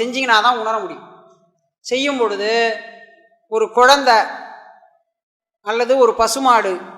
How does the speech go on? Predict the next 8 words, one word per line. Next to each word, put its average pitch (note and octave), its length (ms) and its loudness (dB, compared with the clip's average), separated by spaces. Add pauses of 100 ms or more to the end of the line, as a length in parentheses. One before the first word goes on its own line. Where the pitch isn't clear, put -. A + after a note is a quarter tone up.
(680)
அல்லது A#3+ 400 0
பாம்பு A#3 680 2 (760)
எந்த C#4+ 400 2
ரூபத்துல, C4+ 540 0
எதை B3 220 0
கண்டா C#4 340 2
நீங்க D4 200 0
பயப்படுவீங்க B3 760 0